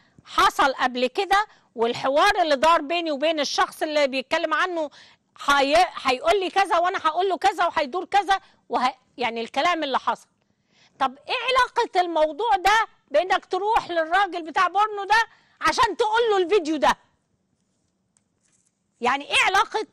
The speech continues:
توارد الخواطر ده او الفكر ده انك انت تروح له صفحته اللي بيتكلم فيها عن السكس وانت تروح تقول له: "خد اتفرج على الفيديو ده"؟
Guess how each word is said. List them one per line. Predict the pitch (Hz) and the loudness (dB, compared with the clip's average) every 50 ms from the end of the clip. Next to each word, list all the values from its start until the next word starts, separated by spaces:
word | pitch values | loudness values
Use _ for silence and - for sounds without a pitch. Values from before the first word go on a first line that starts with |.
| _ _ _ _ _ _ _ _ _ - | _ _ _ _ _ _ _ _ _ -6
توارد | 156 160 302 330 392 392 381 349 277 339 | -2 0 2 4 4 2 0 -2 -2 -2
الخواطر | 311 - - 294 294 311 349 381 - 330 285 | -4 -2 0 2 4 4 4 2 0 -2 -6
ده | 277 247 277 285 311 - _ _ _ _ _ _ - _ - | -2 0 0 0 0 0 _ _ _ _ _ _ -20 _ -4
او | 285 269 277 277 277 | -2 0 0 0 -2
الفكر | 269 269 247 - - 440 440 - - 359 349 | -4 -4 -6 -4 -4 -4 -4 -4 -6 -6 -4
ده | 285 262 285 294 330 - _ _ _ _ _ _ _ _ _ _ _ 320 | -2 0 2 2 0 -2 _ _ _ _ _ _ _ _ _ _ _ -4
انك | 311 370 403 392 - | -2 -2 -2 -2 -2
انت | 539 - - 494 - - | -4 -2 -2 -2 -2 0
تروح | 349 415 494 453 - - | 0 0 0 0 0 -4
له | 359 349 330 | -6 -6 -6
صفحته | - - 330 311 - - - 740 554 - - 302 226 196 - _ _ _ - - - - | -4 -2 -4 -4 -4 -4 -2 -2 -2 0 -2 -6 -8 -8 -12 _ _ _ -20 -20 -8 -4
اللي | 311 320 370 349 | -2 -2 -2 -2
بيتكلم | 359 359 - _ - 440 480 494 453 403 349 | -4 -6 -6 _ -2 -2 0 0 -2 -4 -2
فيها | - 415 494 453 392 | -2 0 2 2 2
عن | 381 370 | 0 -2
السكس | 370 - - - - - - - - - _ _ _ - | -4 -6 -6 -6 -8 -6 -8 -14 -16 -20 _ _ _ -2
وانت | 381 466 539 480 - 466 440 - | 0 0 0 2 0 0 0 0
تروح | 415 453 494 - - | 0 0 0 0 -2
تقول | - 415 - 403 427 440 415 | -4 -2 2 2 4 4 4
له: | 403 403 403 381 - _ _ _ _ _ - | 2 0 0 -2 -4 _ _ _ _ _ -4
"خد | - 440 508 466 480 | -2 0 0 2 0
اتفرج | 453 - - - 427 415 392 330 | -2 0 0 0 2 2 2 2
على | 320 311 | 0 0
الفيديو | 302 269 349 294 269 269 | 0 -2 -4 -6 -6 -6
ده"؟ | 233 262 196 | -6 -6 -6